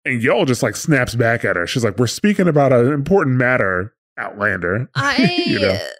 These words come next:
Speaker 2: the first one, I guess, kinda makes sense 'cause they were, like, yelling at each other, like, the promontory. But this one, I was like, they were just, like, having a, a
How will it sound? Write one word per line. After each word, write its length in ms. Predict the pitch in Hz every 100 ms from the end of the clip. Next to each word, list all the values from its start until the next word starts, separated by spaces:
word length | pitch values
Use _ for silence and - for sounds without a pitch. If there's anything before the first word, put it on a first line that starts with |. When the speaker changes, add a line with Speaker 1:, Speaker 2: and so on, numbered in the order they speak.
| _ _ _ _ _ _ _ _ _ 247 240
Speaker 2:
the 80 | 320
first 460 | - 302 381 403 359
one, 160 | 320
I 80 | 247
guess, 300 | 220 208 220
kinda 280 | - 247 240
makes 240 | 240 240
sense 400 | - 254 240 -
'cause 220 | - 240
they 120 | 214 208
were, 160 | 196
like, 200 | 190 175 175
yelling 380 | 151 185 254
at 160 | 302 302
each 220 | 311 311
other, 180 | 339 269
like, 160 | 247 208
the 80 |
promontory. 840 | 190 - 185 226 262 294 285 320 339
But 200 | 277 269
this 200 | 233 277 285
one, 160 | 247
I 120 | 208
was 80 | 233
like, 180 | 247 240
they 120 | 233
were 100 | 254
just, 200 | 277 320
like, 160 | 349 302
having 500 | 294 247 233 233 226
a, 140 | 214 190 -
a 240 | 208 202